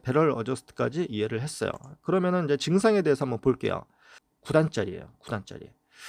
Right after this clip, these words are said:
구 단짜리인데 바깥쪽으로 나 있죠. 바깥쪽으로 나가 있죠. 풀 아우터예요.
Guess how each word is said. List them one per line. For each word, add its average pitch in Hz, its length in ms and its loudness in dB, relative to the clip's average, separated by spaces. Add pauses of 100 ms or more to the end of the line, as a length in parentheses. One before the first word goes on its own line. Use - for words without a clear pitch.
(300)
구 - 120 -4
단짜리인데 196 760 2 (380)
바깥쪽으로 196 540 4
나 117 120 -2
있죠. 123 300 -8 (640)
바깥쪽으로 180 580 0
나가 127 320 2
있죠. 98 320 -2
풀 247 240 2
아우터예요. 107 580 0